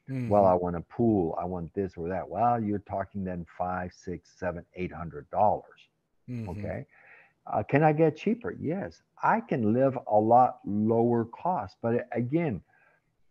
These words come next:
Speaker 1: uh, I have a lot of things that I need to do my business. So it kind of falls into that. You know, I have six dogs.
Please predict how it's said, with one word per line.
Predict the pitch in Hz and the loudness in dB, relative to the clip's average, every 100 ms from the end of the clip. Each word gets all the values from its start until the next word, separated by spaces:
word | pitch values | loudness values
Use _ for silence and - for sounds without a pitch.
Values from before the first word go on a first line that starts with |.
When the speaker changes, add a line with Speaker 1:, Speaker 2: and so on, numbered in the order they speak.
| _ _ | _ _
Speaker 1:
uh, | - 113 110 110 104 90 - - | 4 6 6 6 4 0 -8 -4
I | 110 135 | -2 0
have | 131 135 113 | -2 -2 0
a | |
lot | 104 110 120 | 0 2 2
of | 113 - | 2 -2
things | 131 139 123 104 | -2 0 0 0
that | 107 98 | 0 2
I | 95 | 2
need | 92 95 98 95 101 120 110 - | 2 0 0 0 0 -2 -4 -12
to | - | -10
do | 107 104 | -2 0
my | 101 101 95 | 2 0 0
business. | 87 90 123 107 92 87 - | -4 0 0 0 -4 -6 -6
So | 95 90 | -2 -2
it | - 98 - | -2 -8 -6
kind | 107 107 | -6 -6
of | 104 | -8
falls | - 92 92 - - | -2 0 0 -4 -10
into | 123 131 - 82 | -6 -6 -6 -8
that. | 76 - _ _ _ _ - | -6 -8 _ _ _ _ -2
You | |
know, | 117 | 0
I | 117 113 | 2 2
have | 135 113 | 0 0
six | - 120 - | -2 -2 0
dogs. | 113 113 87 73 - | 2 2 0 -4 -14